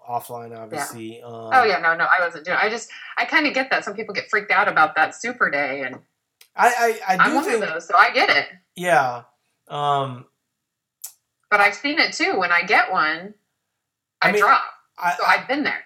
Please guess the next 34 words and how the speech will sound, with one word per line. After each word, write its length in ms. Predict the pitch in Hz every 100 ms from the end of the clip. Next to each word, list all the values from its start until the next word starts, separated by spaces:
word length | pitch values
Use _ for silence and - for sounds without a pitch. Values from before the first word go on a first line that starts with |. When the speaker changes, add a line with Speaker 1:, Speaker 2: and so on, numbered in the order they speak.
| _
Speaker 1:
When 300 | 175 160 220
I 180 | 226 277
did 180 | 302 302
my 180 | 254 240
P 200 | 240 233
F 100 | 220
F 160 | 208
L 180 | 208 208
in 120 | 170
March, 360 | 135 131 165 -
we 80 | 170
didn't 220 | 160 147
have 220 | 143 139
trend 280 | - 135 131
sheets. 480 | 135 165 202 - - _ _ _ _
And 260 | - 143 139
so 180 | - 180 139 135
Speaker 2:
Mm-hmm. 240 | 233 285 _ _ _ _ _
Speaker 1:
I 200 | 143 143
wasn't, 680 | 139 147 156 151 170 160 - _ _ _
um, 560 | - 120 110 107 104 - _ _ _
there's 240 | 135 175 208
been 200 | 208 220
some 260 | - 180 175
little 200 | 196 175
tricks 300 | - 175 -
that 120 | 147
I've 160 | 143 147
been 160 | 147
picking 300 | 139 151 147
up 160 | 131 139
from 120 | 135
you 140 | 127 139
guys 500 | 147 143 151 151 -